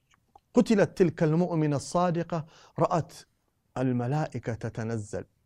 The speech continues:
ورأت هذه المرأة يشرق عليها أنوار، فاشتاقت لما عند الله سبحانه وتعالى في علاه، وتحرك في قلبها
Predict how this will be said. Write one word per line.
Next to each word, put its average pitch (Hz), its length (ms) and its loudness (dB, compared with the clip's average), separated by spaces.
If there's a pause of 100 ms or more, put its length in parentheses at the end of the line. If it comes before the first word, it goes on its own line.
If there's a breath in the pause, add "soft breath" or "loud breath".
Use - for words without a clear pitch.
(520 soft breath)
ورأت 170 460 4
هذه 170 240 2
المرأة 170 580 2 (600)
يشرق 170 520 2
عليها 160 600 0
أنوار، 151 560 2 (1600)
فاشتاقت 185 720 -4
لما 123 280 -2
عند 117 300 -4
الله 117 300 -2
سبحانه 110 540 -8
وتعالى 104 600 -8
في 110 160 -12
علاه، 160 420 -4 (1400 soft breath)
وتحرك 123 680 -4
في 127 100 -6
قلبها 123 600 -4